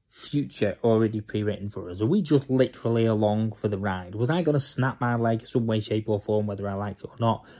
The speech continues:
Was Barbara's car gonna burn, whether I told her it was gonna burn or not?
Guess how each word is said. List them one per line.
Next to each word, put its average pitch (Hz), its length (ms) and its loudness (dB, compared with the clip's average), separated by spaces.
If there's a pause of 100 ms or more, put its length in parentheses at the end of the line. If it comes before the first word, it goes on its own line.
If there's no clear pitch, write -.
(140)
Was 104 100 -4
Barbara's 147 320 4
car 127 300 4
gonna 117 180 4
burn, 113 460 6
whether 104 220 0
I 98 100 -2
told 113 340 0
her 104 80 2
it 104 160 4
was 107 120 -6
gonna 110 180 2
burn 110 260 0
or 104 100 0
not? 110 300 0